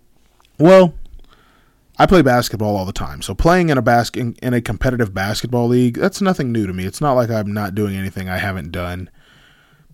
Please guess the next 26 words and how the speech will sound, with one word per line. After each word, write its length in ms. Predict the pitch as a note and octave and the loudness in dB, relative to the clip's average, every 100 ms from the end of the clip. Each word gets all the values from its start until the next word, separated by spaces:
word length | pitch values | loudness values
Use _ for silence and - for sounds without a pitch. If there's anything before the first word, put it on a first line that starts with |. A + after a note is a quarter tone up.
| - | 0
before. 480 | C3 - D#3+ F2 F2+ | 2 6 4 4 0
You 100 | G#2+ | -2
know, 120 | A2 | -2
I 40 | |
play 140 | - B2+ | 0 2
basketball 500 | A#2 A2+ A2+ A2 G#2+ | 2 0 -2 0 0
every 200 | G2+ G2 | 0 -2
week. 340 | A2 D#2 - - - | -2 -4 -14 -20 -8
That's 180 | A2 A2 | -6 -4
a 60 | G#2+ | -4
sport 280 | - B2 A2 | 0 0 0
that 120 | G#2 | -2
I'll 100 | G2+ | -4
never 400 | G#2 G#2 G2 F#2 - A#2 | -4 -4 -6 -8 -10 -4
give 180 | A2 G#2 | -2 0
up 220 | A#2+ - | -2 -2
until 200 | G#2 G#2+ | -6 -4
my, 120 | G2 E2+ - - | -6 -8 -12 -6
until 220 | A#2 C3 | 0 2
I 80 | A2+ | 2
physically 420 | C3+ A#2+ A2+ F#2+ | 2 2 -2 -2
can't, 440 | - G#2 - - - - - - | -2 -2 -6 -14 -18 -20 -16 -10
um, 400 | F#2+ F2+ F2+ F2+ | -8 -8 -8 -4
do 160 | G#2+ | -2
it 80 | F#2 | -2
anymore. 420 | E2+ E2 D#2 - | -6 -10 -14 -16